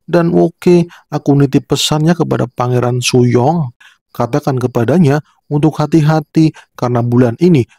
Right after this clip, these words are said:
Joseon akan dikunjungi menteri dari Kaisar Ming.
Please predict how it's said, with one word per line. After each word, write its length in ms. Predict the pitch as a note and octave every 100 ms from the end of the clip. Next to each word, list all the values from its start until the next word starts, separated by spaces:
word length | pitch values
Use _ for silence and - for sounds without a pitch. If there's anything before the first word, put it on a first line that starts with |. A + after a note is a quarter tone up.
| _
Joseon 540 | A#2 B2 - F3 D3 D#3
akan 260 | C#3 D3
dikunjungi 640 | D3 - D3+ C#3 D3 F#3 A3+
menteri 380 | B2 A2+ C#3 F#3+
dari 220 | B2+ A2+
Kaisar 500 | - A#2 A2+ A#2 G#2+
Ming. 460 | A2 A2+ F#3 D#3+